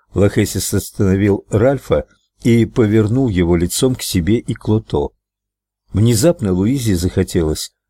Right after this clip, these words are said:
зажмуриться, но она не смогла даже пошевелиться. Она лишь смотрела, уповая на то, что Ральф знает, что делает.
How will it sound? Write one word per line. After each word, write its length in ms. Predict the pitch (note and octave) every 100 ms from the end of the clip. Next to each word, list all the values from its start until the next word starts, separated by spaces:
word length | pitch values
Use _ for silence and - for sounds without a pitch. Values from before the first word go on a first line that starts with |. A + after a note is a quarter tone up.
| -
зажмуриться, 840 | F#2+ C#3+ B2 A#2+ E2 D#2+ - - - - -
но 140 | G2+
она 140 | F2+ F2
не 100 | F2+
смогла 460 | - F2+ F2 E2+
даже 440 | E2 F#2+ D#2 D#2 E2+
пошевелиться. 840 | F#2 - G2 G#2 A#2 A#2+ - - _ _ _ -
Она 200 | F2+ F#2+
лишь 180 | F2 -
смотрела, 720 | - G#2 F#2+ G2+ B2+ D3 D3
уповая 560 | A2+ - G2 F#2+ F2 E2+
на 140 | E2
то, 140 | - F2+
что 260 | - F#2
Ральф 320 | E2 G2 - - _ _ _
знает, 520 | - D#2+ E2 E2 D#2 -
что 220 | - F2+
делает. 420 | D#2+ F#2 C2